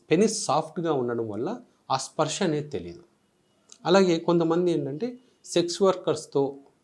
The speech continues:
సెక్స్ చేయడానికి ట్రై చేసినప్పుడు వాళ్ళ అంటే ఆ, ఆ, ఆ అమ్మాయిల, ఆ, యోని చాలా వదులుగా ఉండడం వల్ల కానీ దానివల్ల కూడా ఆ ఫీలింగ్ ఉంటుంది.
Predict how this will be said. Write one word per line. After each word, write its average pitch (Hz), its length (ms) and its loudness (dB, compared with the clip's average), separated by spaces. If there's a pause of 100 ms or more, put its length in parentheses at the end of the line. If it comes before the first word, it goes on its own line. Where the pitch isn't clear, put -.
సెక్స్ - 340 0
చేయడానికి 123 340 -4
ట్రై 110 180 -6
చేసినప్పుడు 101 680 -10 (680)
వాళ్ళ 160 420 4
అంటే 135 380 2
ఆ, 120 40 2
ఆ, 131 760 2
ఆ 127 680 2
అమ్మాయిల, 147 480 2 (180)
ఆ, 117 300 -6
యోని 147 460 6 (180)
చాలా 131 200 4
వదులుగా 131 400 4
ఉండడం 107 320 0
వల్ల 92 180 -6
కానీ 90 420 -12 (480)
దానివల్ల 196 360 8
కూడా 214 180 2
ఆ 220 100 0
ఫీలింగ్ 143 380 0
ఉంటుంది. - 340 -10